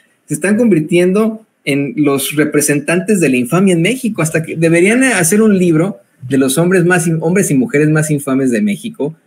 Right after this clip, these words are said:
y las que se han aventado como, no sé, ¿no? Su al-, Su Alteza Serenísima, la alcaldesa, eh, la duquesa del reino de Cuauhtémoc,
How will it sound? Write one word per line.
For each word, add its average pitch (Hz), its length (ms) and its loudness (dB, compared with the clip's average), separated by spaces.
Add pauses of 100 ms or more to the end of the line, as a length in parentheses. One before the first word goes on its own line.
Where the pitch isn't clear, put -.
(220)
y 117 100 -4
las 101 160 -4
que 110 100 -4
se 135 120 -2
han 143 80 0
aventado 113 640 -4
como, - 360 -18 (400)
no 180 120 -2
sé, 151 220 0
¿no? 127 460 0
Su 127 180 -2
al-, 113 300 0
Su - 100 -4
Alteza 120 280 0
Serenísima, 120 640 2
la 104 100 0
alcaldesa, 107 760 -2 (380)
eh, - 380 -8 (100)
la 107 400 -2
duquesa 131 760 0
del 113 180 0
reino 135 340 2
de 113 120 0
Cuauhtémoc, 117 800 -2